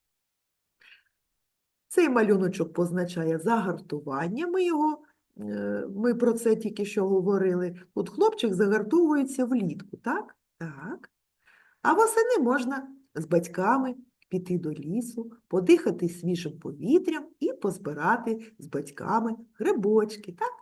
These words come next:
А ще треба, так, доглядати за рослинами на квітнику або біля, е, будиночку, де ви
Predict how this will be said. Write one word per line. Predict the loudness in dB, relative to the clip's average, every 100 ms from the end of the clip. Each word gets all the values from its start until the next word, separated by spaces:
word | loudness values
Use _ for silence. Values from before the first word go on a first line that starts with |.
| -20 -20 -10
А | -6 -6
ще | -2 2 2 2
треба, | 0 2 0 -4 -8 _ _ _ _ _ _
так, | 8 10 10 6
доглядати | 2 4 4 4 6 8 6 4 2
за | 4 4
рослинами | 4 2 0 0 2 2 2 0 -2 -4 -4
на | -4 -4
квітнику | -2 -4 -4 -6 -8 6 8 8 2 -14 -20 -20 _
або | -8 -4 2 2 2 -2 -12 _ -10
біля, | -2 0 2 2 0
е, | -6 -8 -14 _ -8
будиночку, | 0 2 2 -2 -4 -10 -8 -8
де | -6 -2
ви | 0 -2